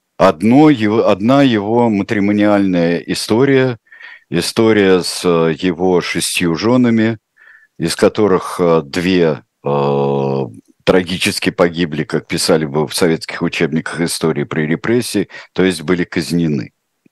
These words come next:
А, две жены. Одна жена увильнула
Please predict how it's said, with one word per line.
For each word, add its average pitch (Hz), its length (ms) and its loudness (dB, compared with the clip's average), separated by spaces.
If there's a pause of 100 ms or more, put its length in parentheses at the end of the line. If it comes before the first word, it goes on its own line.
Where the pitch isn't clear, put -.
(800)
А, 143 600 0
две 104 400 2
жены. 78 420 -2 (840)
Одна 107 420 2
жена 127 420 2
увильнула 101 880 -2